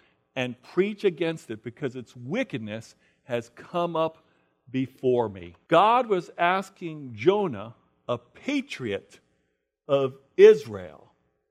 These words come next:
to go and preach repentance for forgiveness to the enemies, the arch enemies of Israel,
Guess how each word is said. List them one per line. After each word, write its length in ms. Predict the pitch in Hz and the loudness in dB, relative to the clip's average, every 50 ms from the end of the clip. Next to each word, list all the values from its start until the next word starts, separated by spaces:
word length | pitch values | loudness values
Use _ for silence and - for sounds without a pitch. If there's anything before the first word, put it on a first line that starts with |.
| _ _ _ _ _ _ _ | _ _ _ _ _ _ _
to 120 | - 156 143 | -6 -6 -6
go 680 | 117 - 170 180 180 190 214 214 220 226 240 254 247 - | 0 2 6 6 6 6 6 4 4 4 2 0 -2 -8
and 220 | 160 151 151 147 | -12 -12 -14 -14
preach 420 | - - - 202 202 202 196 - - | -10 -6 -4 -4 -4 -4 -8 -12 -10
repentance 1160 | 139 139 143 139 _ - - - 226 240 240 220 - - 117 110 123 - - - - - _ _ _ _ _ _ _ _ _ _ _ | -8 -8 -8 -10 _ -20 -10 -6 -4 -4 -4 -6 -8 -12 -16 -16 -16 -18 -20 -20 -20 -20 _ _ _ _ _ _ _ _ _ _ _
for 140 | - 143 131 | -4 -4 -4
forgiveness 1000 | - - 143 131 117 120 185 226 208 131 123 117 107 113 - - - - - _ _ _ _ _ _ _ _ _ _ _ _ | -2 -4 -6 -6 -4 0 0 0 0 0 -2 -12 -14 -14 -16 -20 -20 -20 -20 _ _ _ _ _ _ _ _ _ _ _ _
to 100 | 143 139 | -6 -4
the 220 | 127 143 156 - _ _ - | -4 -4 -6 -6 _ _ 0
enemies, 800 | 233 285 311 311 285 254 190 139 117 110 95 90 92 - _ _ - | 4 6 6 6 6 4 0 0 -4 -8 -12 -12 -16 -20 _ _ -8
the 160 | 156 180 - - | -8 -8 -4 0
arch 460 | 214 240 277 294 285 - - - - - | 4 6 6 6 4 2 -2 -12 -8 -4
enemies 840 | 160 156 151 139 123 117 113 110 104 101 104 104 110 - - - _ _ _ _ _ _ _ _ _ _ _ _ - | -2 -2 0 0 -2 -4 -4 -6 -6 -6 -8 -10 -12 -14 -20 -20 _ _ _ _ _ _ _ _ _ _ _ _ 0
of 580 | 156 156 151 156 151 151 147 147 143 135 - - _ - | 2 2 4 4 4 2 2 2 0 -2 -6 -14 _ -2
Israel, 800 | 139 139 135 127 - - 107 107 101 98 98 98 101 110 - | 2 2 2 0 -2 -6 -6 -6 -4 -4 -6 -6 -8 -10 -14